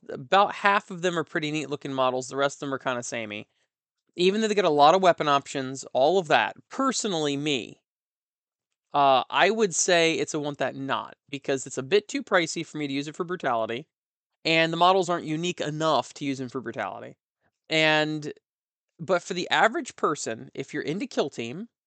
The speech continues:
sixty bucks, eleven models, uh, okay, I guess. I mean, that's the going rate, I suppose. Um, I really see nothing wrong with this box.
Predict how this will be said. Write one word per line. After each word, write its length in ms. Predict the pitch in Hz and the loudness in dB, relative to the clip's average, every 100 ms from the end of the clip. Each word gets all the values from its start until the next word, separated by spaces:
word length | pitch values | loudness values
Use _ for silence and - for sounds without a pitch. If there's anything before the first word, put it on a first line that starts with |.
| _ | _
sixty 380 | - - 196 - | -10 -4 -4 -4
bucks, 440 | 190 175 170 - - | 2 4 4 0 -10
eleven 340 | 131 156 233 | -2 -2 0
models, 460 | 208 165 160 160 175 | 4 4 4 0 -4
uh, 440 | 254 254 254 262 202 175 _ - | -4 -2 -2 -4 -6 -14 _ -8
okay, 360 | 170 220 208 | -4 2 4
I 80 | 180 | 4
guess. 440 | 156 143 156 - | 6 4 2 -6
I 60 | - | -10
mean, 120 | 147 | -6
that's 180 | 147 - | -6 -6
the 60 | 151 | -4
going 280 | 151 160 | -4 -2
rate, 280 | 147 170 160 | -2 -2 -4
I 80 | - | -6
suppose. 540 | 127 117 143 113 113 - _ _ _ _ - | -10 -6 -4 -4 -6 -14 _ _ _ _ 0
Um, 300 | 151 147 147 - | 0 0 -2 0
I 60 | |
really 440 | 170 160 247 269 247 | 0 2 0 0 -2
see 200 | - 208 | -4 -4
nothing 440 | 170 160 175 143 | -4 -4 -6 -4
wrong 360 | 131 143 147 135 | -2 0 0 -4
with 160 | 123 | -6
this 420 | 127 123 - - _ | -6 -6 -8 -10 _
box. 460 | - 98 - - - | -8 -8 -10 -18 -18